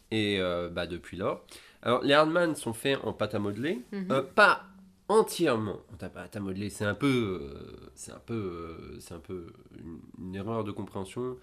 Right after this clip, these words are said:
Speaker 1: de dire que, ouais, tout est fait en, non,
Speaker 2: Non.
Speaker 1: les décors, ils sont faits en, enfin, c'est
Speaker 2: En
Speaker 1: de la
Speaker 2: maquette
Speaker 1: maquette, quoi.
Speaker 2: et tout,
Speaker 1: Enfin,
Speaker 2: oui.
Speaker 1: c'est, c'est, c'est ça.
Speaker 2: Les
Speaker 1: Mais les
Speaker 2: personnages,
Speaker 1: personnages sont faits en pâte à modeler autour, euh, d'une structure métallique, euh, qui permet d'animer le personnage,
Speaker 2: Ouais.
Speaker 1: en fait.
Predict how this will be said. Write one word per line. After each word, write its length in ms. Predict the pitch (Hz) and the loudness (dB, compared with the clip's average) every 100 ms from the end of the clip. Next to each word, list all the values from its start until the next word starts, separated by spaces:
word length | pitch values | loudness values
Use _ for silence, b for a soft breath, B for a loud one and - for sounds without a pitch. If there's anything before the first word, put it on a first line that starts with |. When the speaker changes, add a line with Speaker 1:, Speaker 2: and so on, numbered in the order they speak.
| B B B 95 | B B B -6
Speaker 1:
de 80 | |
dire 220 | 98 117 - | 0 0 0
que, 220 | 107 - | -4 -2
ouais, 240 | 151 143 117 | 0 0 0
tout 180 | 117 | 0
est 40 | 110 | 0
fait 140 | 120 | 0
en, 160 | 113 95 - | -2 -2 0
non, 240 | 131 120 82 | 2 2 0
Speaker 2:
Non. 140 | 233 214 | -2 0
Speaker 1:
les 60 | |
décors, 380 | 196 - 131 113 | 0 2 4 4
ils 60 | 98 | 2
sont 160 | - 90 | -4 -8
faits 280 | - 104 | -4 -2
en, 180 | 90 82 | -2 -6
enfin, 260 | 82 - 85 82 | -8 -6 -6 -6
c'est 140 | - | -4
Speaker 2:
En 40 | - | -2
Speaker 1:
de 40 | |
la 80 | - | -2
Speaker 2:
maquette 180 | 92 - | 0 4
Speaker 1:
maquette, 180 | 165 - | 4 4
quoi. 160 | 104 | 0
Speaker 2:
et 40 | 92 | 0
tout, 80 | - | -2
Speaker 1:
Enfin, 140 | - | -2
Speaker 2:
oui. 200 | 220 226 - | -2 -4 -6
Speaker 1:
c'est, 160 | - | -10
c'est, 60 | - | -12
c'est 220 | - - - | -12 -14 -6
ça. 220 | 135 - B B - | -4 -4 B B -2
Speaker 2:
Les 80 | |
Speaker 1:
Mais 220 | 139 208 214 | 4 6 6
les 80 | |
Speaker 2:
personnages, 640 | 175 165 - 135 147 190 196 | 4 2 0 2 4 4 2
Speaker 1:
personnages 180 | - 120 | -4 -6
sont 180 | - 139 | -4 -4
faits 220 | - 143 | -2 0
en 160 | 131 110 | 0 0
pâte 200 | 135 131 | 0 0
à 60 | |
modeler 460 | 123 113 117 156 185 B B B B - | -2 -2 0 0 -2 B B B B -4
autour, 720 | 143 139 - 175 180 160 156 | -2 -2 0 4 4 4 0
euh, 220 | 123 120 120 | 4 4 4
d'une 200 | 120 117 | 0 -4
structure 480 | - 139 - 143 | -4 -6 -2 -2
métallique, 680 | 131 117 113 117 175 - - - | -2 -2 -2 -2 -4 -10 -16 -8
euh, 760 | 104 101 98 95 98 95 95 95 | -2 2 2 2 0 0 0 -2
qui 140 | 95 95 | -4 -4
permet 300 | 107 120 127 | -2 0 2
d'animer 360 | 110 104 104 | 2 0 -2
le 60 | 107 | -2
personnage, 480 | 104 - 87 95 214 | -4 -4 -4 -4 -4
Speaker 2:
Ouais. 60 | |
Speaker 1:
en 40 | 208 | -6
fait. 160 | - | -8